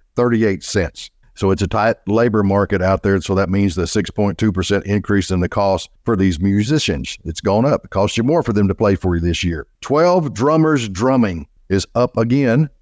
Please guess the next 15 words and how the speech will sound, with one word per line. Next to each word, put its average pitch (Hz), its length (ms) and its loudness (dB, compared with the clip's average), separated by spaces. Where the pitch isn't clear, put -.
six - 280 -4
point 110 380 -2
two 117 220 0
percent, 113 480 -2
which 101 240 -2
will 107 80 0
cost 95 360 -2
you 98 160 2
three 180 280 0
thousand 98 520 0
four 147 340 0
hundred 135 240 2
and 98 100 2
sixty-eight 107 640 -2
dollars 87 420 -2